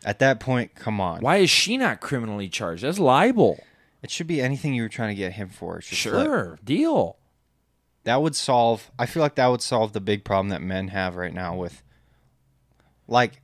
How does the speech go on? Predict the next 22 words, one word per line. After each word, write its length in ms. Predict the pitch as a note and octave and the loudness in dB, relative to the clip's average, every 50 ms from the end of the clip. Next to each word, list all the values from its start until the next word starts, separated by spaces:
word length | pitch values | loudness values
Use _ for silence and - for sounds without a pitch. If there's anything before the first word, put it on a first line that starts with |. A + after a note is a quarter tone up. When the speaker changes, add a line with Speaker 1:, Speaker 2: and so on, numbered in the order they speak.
| _ _ - | _ _ -2
Speaker 2:
Especially, 480 | B2 - - G#3+ B3+ - - D#4 C#4 | -2 0 2 2 2 2 2 2 4
like, 180 | A3 D#3 C3 A2 | 4 4 4 4
notable 480 | G#2+ A2+ A#2+ C3 D3 D3+ C3 B2 A#2+ - | 2 4 6 8 8 8 6 4 2 2
athletes 720 | D2 E2 F#2 G2+ A#2 C3 - - - A#2 G#2+ G#2 F2+ - - | 0 0 0 0 0 0 -4 -4 -4 -2 -2 -2 -2 -4 -4
like 220 | G2 F#2 F2 - | -6 -6 -6 -8
this. 520 | - F#2 F2 E2 D#2 D2+ - - - - - _ _ | -8 -8 -8 -8 -10 -10 -10 -10 -10 -12 -16 _ _
Speaker 1:
Yeah. 280 | A2 G2+ F#2 F2 F2 F#2 - _ _ _ _ _ _ _ _ _ _ _ _ _ _ - | -12 -10 -10 -10 -12 -16 -20 _ _ _ _ _ _ _ _ _ _ _ _ _ _ -12
Speaker 2:
That's 180 | - - - - | -10 -8 -8 -4
Speaker 1:
'Cause 300 | A#2+ - - - A2 A2+ | -4 -2 -2 -2 -2 -2
now 140 | C3 C#3 C#3+ | 0 2 2
you 140 | C#3+ C#3 C3+ | 2 2 0
think 280 | - - C#3 B2 A2+ | 0 -2 -4 -4 -4
Speaker 2:
disgusting. 0 | |
Speaker 1:
twice 400 | - - B2 A#2+ A#2 A#2 G#2+ - G#2 | -6 -4 0 2 2 2 0 -2 -4
about 200 | G#2 G2+ G2 F#2+ | -2 -2 -2 -2
making 220 | G2 G2 G2 F#2+ | -2 -4 -4 -6
a 60 | F2+ | -8
false 300 | - - G#2 F#2+ F#2 - | -6 -6 -4 -4 -4 -6
charge 280 | - - F#2+ F2+ E2+ - | -6 -6 -6 -6 -6 -8
against 220 | F2 E2+ F2 G2+ | -10 -10 -10 -10
someone. 180 | G2 F#2+ F2+ F2 | -10 -10 -8 -8
Speaker 2:
Exactly. 920 | F2 F2 E2+ - - G#2+ G#2 G2+ G2+ F2 - - - G2+ D#2+ C2+ A1+ - | -8 -8 -8 -6 -4 -2 -2 -2 -2 -4 -6 -10 -12 -12 -12 -12 -14 -20